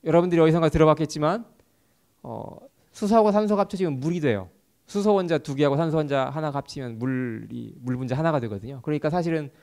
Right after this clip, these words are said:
보통 뭐 사람 몸은 대부분이 물로 돼 있다 이런 식으로 얘기를 하는데, 그러니까 물이 사람 몸에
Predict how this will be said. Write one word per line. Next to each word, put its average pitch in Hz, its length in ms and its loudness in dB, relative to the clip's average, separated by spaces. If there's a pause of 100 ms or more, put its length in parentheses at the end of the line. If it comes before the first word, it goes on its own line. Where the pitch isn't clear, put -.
(440)
보통 165 520 0
뭐 135 160 -2
사람 202 300 4
몸은 156 640 -2
대부분이 151 340 4
물로 156 240 6
돼 165 100 8
있다 156 140 4
이런 143 180 2
식으로 127 180 -2
얘기를 127 200 2
하는데, 139 440 -2 (360)
그러니까 175 220 -2
물이 196 600 0
사람 185 300 0
몸에 151 380 -2